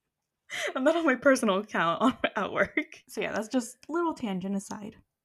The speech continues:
That's, those are the kinds of websites that Sharon was on, uh, and was messaging people about her own sexual desires. Um, which, again, no shame if that's what you're into.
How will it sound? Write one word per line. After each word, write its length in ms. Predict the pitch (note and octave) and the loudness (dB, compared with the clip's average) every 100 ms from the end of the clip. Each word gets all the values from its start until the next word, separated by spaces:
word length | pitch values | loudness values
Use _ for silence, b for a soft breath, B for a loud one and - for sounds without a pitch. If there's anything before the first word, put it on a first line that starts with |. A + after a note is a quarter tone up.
| _ | _
That's, 320 | C#4 C4+ - - | -2 -2 -8 -8
those 200 | C4+ C#4+ | 0 2
are 120 | D#4+ D#4 | 2 0
the 60 | |
kinds 220 | D4+ C#4+ | 2 2
of 60 | C#4+ | 2
websites 460 | D4 D4 D4 C#4+ - | 0 0 -4 -2 -2
that 320 | C#4 C4+ - | -2 -2 -4
Sharon 300 | C#4 C#4 C4+ | -2 0 0
was 120 | C4+ | -2
on, 340 | C4+ F#3+ F#3 - b b b - | -2 -4 -6 -10 b b b 0
uh, 260 | G3 F#3+ | 2 2
and 100 | F#3+ | 2
was 140 | G3 F#3+ | 0 0
messaging 420 | A3 G3 F#3 E3+ | -2 -4 -10 -8
people 280 | E3+ - F3 | -10 -8 -6
about 260 | F3 F3 | -6 -6
her 140 | F#3+ G3+ | -4 -2
own 120 | G3 | -2
sexual 380 | - - - - | -4 -12 -16 -16
desires. 600 | - - - C4 B3+ - _ b b b b b b b _ | -16 -16 -14 -14 -16 -20 _ b b b b b b b _
Um, 520 | G3+ G3 F#3+ F3+ F#3+ - _ _ _ _ _ _ _ _ _ _ _ _ _ _ | -2 0 0 -2 -6 -10 _ _ _ _ _ _ _ _ _ _ _ _ _ _
which, 360 | A#3+ B3+ - - | -2 -2 -2 -6
again, 360 | C4 C4 B3+ C4 _ _ _ - | -2 0 0 -2 _ _ _ 4
no 140 | C#4+ | 6
shame 260 | C#4+ B3+ A#3+ | 6 4 4
if 100 | B3 | 2
that's 240 | G#3+ G#3 | -2 -2
what 140 | A3+ A3 | -2 2
you're 140 | A#3+ | 2
into. 340 | G3 F#3+ A#3+ | 0 -2 -4